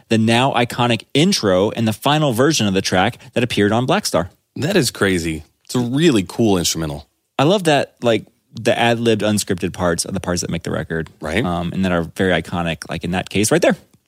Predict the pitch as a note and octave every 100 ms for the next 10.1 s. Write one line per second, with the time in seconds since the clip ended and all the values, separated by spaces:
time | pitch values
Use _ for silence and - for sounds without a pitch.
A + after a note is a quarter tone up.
0 | _ _ A#3 D#3 A#2 A2 G2 F2+ F2 A#2+
1 | A2+ D#2+ F2+ E2+ D#2+ D2+ _ _ _ -
2 | G#2+ G#2+ G2 D#2 F2+ D#2+ - _ _ -
3 | - - A#2+ - G2 F2+ F#2 F#2 - F2+
4 | D#2 A2+ D#3 F2+ E2 D#2+ - - - F2
5 | E2 E2+ D#2+ E2 D#2+ - _ - F#2 D#2+
6 | E2 G2 F2 F2+ D2+ F2 F2 D2+ D2 C#2+
7 | E2+ E2 E2+ F2+ F2+ F2+ E2+ E2+ - _
8 | _ _ _ _ _ F#2+ F#2 F#2 F#2 -
9 | - F#2+ F2 E2 F2 E2 D#2+ F2+ E2+ D2